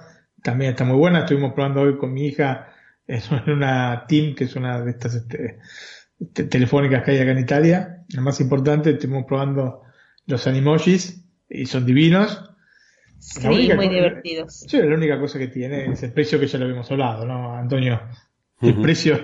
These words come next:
Speaker 1: <laughs> es lo que, lo más condicionante de todo el teléfono.
Speaker 3: Bueno, hay, hay otra cosa que no me gusta, que lo hemos dicho antes, que, y que no entiendo, es que,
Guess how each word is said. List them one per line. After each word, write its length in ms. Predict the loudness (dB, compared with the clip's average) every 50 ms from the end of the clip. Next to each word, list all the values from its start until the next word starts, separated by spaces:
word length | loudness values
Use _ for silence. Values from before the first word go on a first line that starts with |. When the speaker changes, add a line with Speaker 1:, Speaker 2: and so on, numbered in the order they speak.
| -2 -4 -6 -10
Speaker 1:
<laughs> 220 | -20 _ _ _
es 140 | -2 0 0
lo 100 | 0 2
que, 300 | 2 2 2 0 0 -2
lo 140 | -4 -2 -2
más 120 | -2 -2
condicionante 520 | -2 -2 -4 -6 -6 -6 -6 -6 -6 -6 -6
de 60 | -6
todo 120 | -6 -6
el 60 | -6
teléfono. 560 | -6 -4 -6 -6 -6 -6 -10 -14 -14 -16 _ _ _ _ _ _ _ _ _
Speaker 3:
Bueno, 240 | -4 0 0 2 2
hay, 200 | 2 0 0 0 0
hay 160 | 0 0 0
otra 220 | 0 0 -2 -2
cosa 240 | -2 -2 -4 -4 -4
que 80 | -4 -2
no 80 | -2
me 120 | -2 -2 -2
gusta, 320 | -2 -2 -4 -4 -4 -4 -2
que 40 | -2
lo 40 | -2
hemos 180 | -2 -4 -4
dicho 240 | -6 -8 -6 -4 -4
antes, 440 | -2 -2 -4 -6 -6 -6 -6 -8 -6
que, 480 | -6 -4 -4 -4 -4 -6 -8 -12 -16 -18
y 200 | -14 -14 -12 -2
que 140 | 2 2 4
no 120 | 4 4
entiendo, 500 | 2 0 0 2 2 2 4 4 2 2
es 80 | 0 0
que, 300 | -2 -2 -2 -2 -6